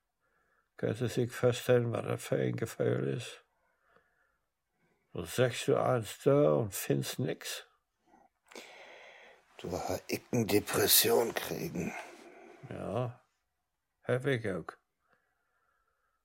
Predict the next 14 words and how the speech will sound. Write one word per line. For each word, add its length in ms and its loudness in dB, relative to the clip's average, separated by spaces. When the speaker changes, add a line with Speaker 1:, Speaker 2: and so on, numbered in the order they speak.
Speaker 1:
Das 220 -12
kriegt 340 -4
mich 180 -2
so 140 -4
kalt 460 0
über 240 0
den 120 -4
Rücken. 180 -2
Die 80 -10
Arms 640 0
wären 320 0
das 200 -2
so 120 2
blei. 600 2